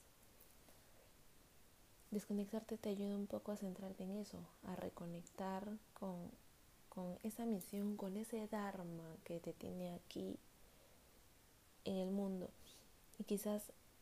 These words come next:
haya muchos que sepamos o que tengamos la noción de lo que queremos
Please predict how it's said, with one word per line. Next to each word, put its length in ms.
haya 240
muchos 680
que 120
sepamos 800
o 40
que 140
tengamos 640
la 140
noción 600
de 80
lo 140
que 180
queremos 560